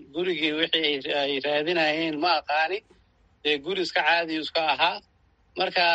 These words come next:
inay sariiri iyo ay jejebiyaan oo mukeyfi ay furtaan keliya,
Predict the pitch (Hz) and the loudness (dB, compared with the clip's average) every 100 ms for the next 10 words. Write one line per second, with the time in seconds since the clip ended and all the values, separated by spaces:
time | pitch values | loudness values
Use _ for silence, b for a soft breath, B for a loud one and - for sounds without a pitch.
0 | 220 185 180 160 - 165 170 175 185 196 | 2 0 0 -2 -2 0 2 2 0 -2
1 | 185 170 160 160 156 156 170 185 180 165 | 0 0 0 -6 -4 -2 2 2 0 -2
2 | 160 147 160 165 - 185 165 - 156 - | -6 -2 -2 -2 -2 -2 -2 -6 -8 -2
3 | 175 165 - 175 180 | -2 -2 -2 0 2